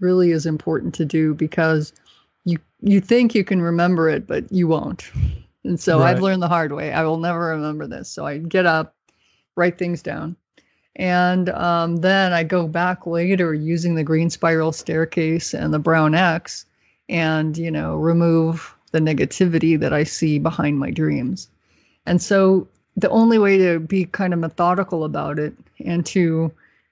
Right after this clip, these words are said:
Speaker 1: you know, make connections and figure out part of the puzzle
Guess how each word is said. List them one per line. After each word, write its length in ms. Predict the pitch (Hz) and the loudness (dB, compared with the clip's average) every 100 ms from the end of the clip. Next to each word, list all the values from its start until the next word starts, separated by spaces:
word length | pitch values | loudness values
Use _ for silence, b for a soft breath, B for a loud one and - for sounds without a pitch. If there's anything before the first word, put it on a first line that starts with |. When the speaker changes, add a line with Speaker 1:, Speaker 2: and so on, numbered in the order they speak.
| _ | _
Speaker 1:
you 140 | - 175 | -2 0
know, 200 | 165 156 | 2 2
make 280 | 170 190 190 | 4 2 2
connections 1040 | - 185 180 226 - - - 208 - - - | 0 2 2 0 -4 -6 -6 -8 -8 -12 -8
and 280 | 180 165 165 | -4 -2 -2
figure 360 | - 202 190 190 | 0 2 2 2
out 320 | 175 - - | 0 -4 -6
part 220 | 196 185 | 0 0
of 80 | 165 | 0
the 80 | 233 | -6
puzzle 640 | - 247 208 156 180 | -2 -2 0 -2 -4